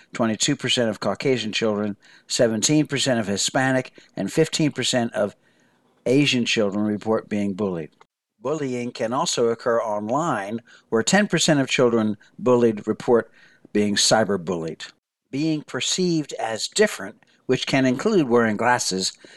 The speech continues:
by peers, is a risk factor for bullying, as is being perceived as weak or unable to defend oneself.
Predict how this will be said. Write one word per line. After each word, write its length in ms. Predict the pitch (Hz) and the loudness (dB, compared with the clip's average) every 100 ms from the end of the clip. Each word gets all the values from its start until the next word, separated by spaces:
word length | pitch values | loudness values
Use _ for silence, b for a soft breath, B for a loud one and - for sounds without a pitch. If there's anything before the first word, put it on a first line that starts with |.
| B B | B B
by 200 | 107 104 | 0 0
peers, 600 | - 208 139 104 110 - b b - | 2 4 4 2 -2 -4 b b -2
is 180 | 107 | 0
a 60 | 104 | 2
risk 320 | 110 170 - | 4 4 2
factor 400 | - 117 107 117 | 2 2 2 -2
for 160 | - 113 | 0 2
bullying, 520 | 120 131 110 98 98 | 4 4 4 0 -2
as 360 | 101 120 131 135 | 0 2 2 2
is 260 | 127 123 | 2 2
being 260 | 113 120 117 | 2 2 2
perceived 460 | 117 110 120 113 | 0 -2 0 0
as 320 | 98 101 95 123 | 0 -2 -2 0
weak 280 | 127 - - B B | 0 -2 -14 B B
or 160 | - 101 | -2 0
unable 600 | 113 120 107 110 107 101 b b | 2 0 0 0 0 -4 b b
to 120 | - | -4
defend 440 | 104 104 110 98 87 | -2 -2 0 -2 -2
oneself. 640 | 80 78 - 92 - - | -6 -4 -2 -4 -8 -18